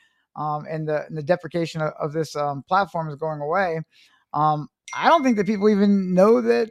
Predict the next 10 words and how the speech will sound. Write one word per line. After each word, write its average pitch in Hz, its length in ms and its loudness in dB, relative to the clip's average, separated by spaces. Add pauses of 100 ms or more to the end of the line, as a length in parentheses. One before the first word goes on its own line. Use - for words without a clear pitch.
(160)
it - 540 -8
existed 196 640 -8
and, 185 260 -12
and 190 160 -4
what 202 140 2
it 226 100 -6
meant 214 260 -2
to 220 80 -2
their 196 120 -2
business 185 520 -6